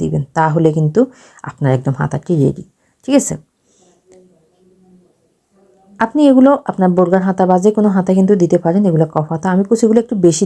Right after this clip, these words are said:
দিছি, আপনি চাইলে এখানে দশ ইঞ্চির জায়গায় নয় ইঞ্চি নিতে পারেন, বা যাদের বডি বেশি তাদের জন্য কিন্তু আপনার এই যে যেখানে আমরা নয় ইঞ্চি নিই, এখানে কিন্তু আমি এগারো ইঞ্চি নিছি। তো এখানে যেহেতু বডি বেশি, আমাকে একটু বাড়িয়ে নিতে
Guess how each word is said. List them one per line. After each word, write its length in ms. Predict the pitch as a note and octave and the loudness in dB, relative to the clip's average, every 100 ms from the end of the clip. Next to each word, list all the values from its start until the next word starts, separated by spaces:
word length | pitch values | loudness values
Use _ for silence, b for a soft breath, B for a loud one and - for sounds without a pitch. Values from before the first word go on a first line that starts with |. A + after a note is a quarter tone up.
| D#3 | -2
দিছি, 200 | D3+ G3+ F3+ | -4 -2 -4
আপনি 140 | E3 D3+ | -4 -4
চাইলে 220 | D#3 E3+ F3 B B E3+ | 0 0 -2 B B -2
এখানে 180 | F3 F3 | 0 2
দশ 100 | F3+ E3+ | 0 -2
ইঞ্চির 220 | D#3 D#3+ | -4 0
জায়গায় 200 | E3 E3+ E3+ | 2 2 2
নয় 100 | E3 | 2
ইঞ্চি 160 | D3+ E3 D#3 | 2 2 0
নিতে 140 | D#3 D#3 | 0 0
পারেন, 200 | D#3 D#3+ D#3+ b b b C#3+ | 0 -2 -8 b b b -4
বা 100 | D3 C#3 D#3 D3+ b b b | -2 -2 -4 -8 b b b
যাদের 280 | D#3+ G#3 B3+ | 0 0 0
বডি 200 | A3 A3 B3 G#3 | 0 0 2 2
বেশি 180 | G3+ C4 G#3 | 0 -4 -2
তাদের 240 | E3 D#3 D3+ | 0 0 0
জন্য 160 | D#3 D3+ D3+ | 0 2 2
কিন্তু 220 | D3+ D#3+ - - | 0 -2 -8 -10
আপনার 340 | D3+ C#3 C3+ C3+ C3+ _ _ _ - | -6 -2 0 -2 -6 _ _ _ -8
এই 100 | C3+ | -6
যে 80 | C#3+ C3 | -6 -4
যেখানে 240 | D#3+ E3 F#3 | -2 2 2
আমরা 120 | F#3 G#3 | 2 2
নয় 120 | A3 G3 | 4 2
ইঞ্চি 180 | F3+ F#3 | 2 2
নিই, 100 | G3 | 2
এখানে 160 | E3 D#3+ D3+ | 4 2 2
কিন্তু 140 | D3+ D#3+ | 2 0
আমি 80 | F#3 G3+ | 0 2
এগারো 200 | F#3 D3+ | 2 2
ইঞ্চি 180 | C3+ C#3 C3+ | -2 -2 -4
নিছি। 220 | C3 A#2 - b b b - | -6 -14 -16 b b b -6
তো 40 | - D4 | -4 0
এখানে 200 | G#3 C4+ A3+ | 2 2 4
যেহেতু 220 | A#3+ B3 G3+ | 2 2 0
বডি 200 | G#3 A#3+ B3 | 2 4 2
বেশি, 140 | A#3 A#3 | 2 2
আমাকে 180 | F#3+ F#3+ | 2 0
একটু 100 | F#3 F#3+ | -2 -2
বাড়িয়ে 220 | E3+ C#3+ C#3+ | 0 0 0
নিতে 140 | C#3 | -2